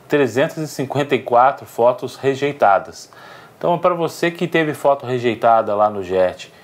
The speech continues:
e desistiu, então tem que falar pra você: olha, não desiste não, na primeira, segunda tentativa é normal, é, você errar, né? Você não, não tá dentro do padrão. O JET tem,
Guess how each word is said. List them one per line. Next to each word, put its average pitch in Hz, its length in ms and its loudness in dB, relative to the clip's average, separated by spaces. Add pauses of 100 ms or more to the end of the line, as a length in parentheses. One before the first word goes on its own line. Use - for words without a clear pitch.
(120)
e 107 100 -4
desistiu, 107 760 -2 (560)
então - 180 -14 (120)
tem 151 100 -6
que - 80 -16
falar 160 200 4
pra 165 120 0
você: 156 280 0
olha, 139 200 4
não 127 160 -6
desiste 151 460 -4
não, 139 200 4
na 117 120 0
primeira, 117 560 0
segunda 117 400 -2
tentativa 120 720 -2
é 110 40 0
normal, 139 600 2 (440)
é, 104 460 4
você 110 380 -2
errar, 113 480 0 (160)
né? 113 360 0
Você 101 360 -4
não, 113 180 -2
não 113 160 -4
tá 110 220 2
dentro 113 280 -8
do 120 120 -8
padrão. 104 480 -2 (680)
O - 140 -4
JET 143 300 2
tem, 151 180 -4